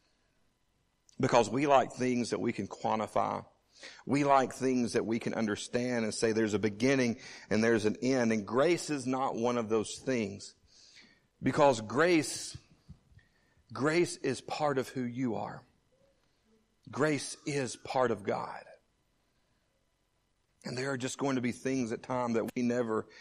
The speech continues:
can fully comprehend and understand. But God, this morning, we just pray that we are a church that believes in the teaching of grace, that we're not afraid of it,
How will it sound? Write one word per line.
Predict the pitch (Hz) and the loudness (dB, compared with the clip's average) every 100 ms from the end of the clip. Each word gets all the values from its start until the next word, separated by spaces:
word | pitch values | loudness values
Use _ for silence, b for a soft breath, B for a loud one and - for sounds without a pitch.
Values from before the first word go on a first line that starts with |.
| B B B | B B B
can | - 117 | -6 -6
fully | - 143 135 120 | 4 8 8 6
comprehend | 131 131 113 110 123 120 113 | 2 0 2 0 0 0 0
and | 101 | 0
understand. | 117 110 - 120 120 110 | -2 -2 -4 -4 -2 -2
But | 104 110 | -2 0
God, | 120 135 | 0 0
this | 120 - | -6 -4
morning, | 113 120 117 101 B B B B | 0 0 0 -4 B B B B
we | 135 | 2
just | 151 135 - | 2 0 -2
pray | 123 123 110 | 0 2 2
that | 98 - | 2 2
we | 123 123 | 0 0
are | 107 | -2
a | |
church | 110 - 117 107 - - - _ _ _ _ - | -2 -2 0 2 -2 -12 -16 _ _ _ _ -16
that | - | -6
believes | 127 110 110 117 110 95 - - _ _ _ _ _ _ _ | -2 2 2 0 -2 -4 -8 -10 _ _ _ _ _ _ _
in | 113 | -10
the | 95 98 123 - _ - | -4 -4 -6 -12 _ -14
teaching | - 131 - 113 104 | -6 -6 -4 -6 -4
of | 95 | -4
grace, | 101 98 98 - - - _ _ _ _ _ _ _ _ _ | -2 -2 -4 -10 -14 -16 _ _ _ _ _ _ _ _ _
that | - | -8
we're | - | -4
not | 131 147 | 0 0
afraid | 123 - 107 107 | -2 0 2 4
of | 101 98 | 2 2
it, | 117 - | -6 -14